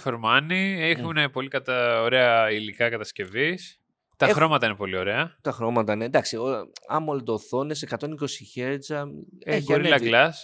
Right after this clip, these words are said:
Speaker 2: Ε, Gorilla Glass, άλλο ένα πράγμα που βλέπουμε, νομίζω, για πρώτη φορά στα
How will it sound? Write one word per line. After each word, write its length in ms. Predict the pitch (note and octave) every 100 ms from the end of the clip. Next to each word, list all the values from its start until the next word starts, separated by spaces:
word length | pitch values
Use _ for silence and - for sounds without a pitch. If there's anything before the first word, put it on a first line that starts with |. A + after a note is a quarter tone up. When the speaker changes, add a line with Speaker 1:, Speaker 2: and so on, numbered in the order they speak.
| _ -
Speaker 2:
Ε, 100 | D#3+
Gorilla 300 | C#3 D#3 F#3+ C3
Glass, 180 | D3 D#3 D3+
άλλο 420 | E3+ E3 C3 A#2
ένα 340 | A#2 A2 G#2+
πράγμα 300 | A2 A2+ A2
που 160 | G#2 G#2+
βλέπουμε, 360 | A2 G#2 A2
νομίζω, 280 | A2 A2 B2+
για 100 | A2+
πρώτη 200 | A2 G2
φορά 320 | - G2 F#2+
στα 520 | G2 - F2+ F#2 G2